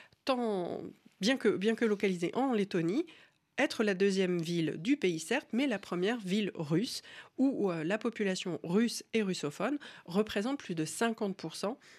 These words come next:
des cent mille habitants. Et même en réalité, euh, beaucoup moins que cent mille y vivent, puisque beaucoup s'éparpillent dans la région,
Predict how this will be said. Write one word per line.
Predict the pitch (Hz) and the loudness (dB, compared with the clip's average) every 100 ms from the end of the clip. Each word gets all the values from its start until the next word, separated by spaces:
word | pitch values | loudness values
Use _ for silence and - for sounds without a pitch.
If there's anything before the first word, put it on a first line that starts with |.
| - | -16
des | 180 196 | -4 -2
cent | 226 196 | 0 2
mille | 226 226 | 2 0
habitants. | 170 - - _ - - - _ | -4 -10 -16 _ -20 -20 -20 _
Et | 202 | 2
même | 240 | 4
en | 226 | 4
réalité, | 214 208 196 233 214 190 - | 4 0 -2 -2 0 -2 -6
euh, | - - - | -10 -10 -14
beaucoup | - 165 190 - | -14 -8 -8 -6
moins | 180 180 160 - - - | -4 -2 -4 -10 -16 -10
que | 156 | -6
cent | 170 | -2
mille | 160 147 | -2 0
y | 156 | 0
vivent, | 226 349 226 165 | 4 6 6 0
puisque | 180 - | -6 -4
beaucoup | 165 175 196 196 | -2 -2 -2 -6
s'éparpillent | - 170 147 - 151 | -6 -6 -6 -8 -6
dans | 147 | -4
la | 135 | -2
région, | 143 160 | -2 -2